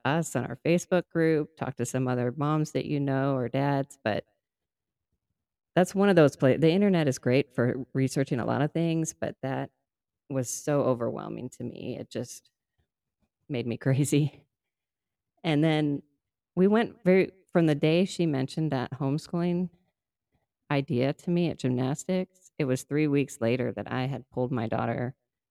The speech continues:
I didn't pull her out of school. We finished her third grade year, but I got a refund for my deposit for the following year, and we just really made that decision fast. And I believe it was a calling because when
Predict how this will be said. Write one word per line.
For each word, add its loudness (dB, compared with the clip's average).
I 2
didn't 2
pull 4
her 8
out 6
of 2
school. -2
We 2
finished -2
her -2
third 0
grade 0
year, 2
but -4
I -6
got -6
a -6
refund -6
for -8
my -8
deposit -8
for -14
the -10
following 0
year, -2
and -10
we -4
just -10
really -4
made -6
that -8
decision -8
fast. -12
And 0
I 2
believe 0
it -2
was 0
a -4
calling -4
because -6
when -2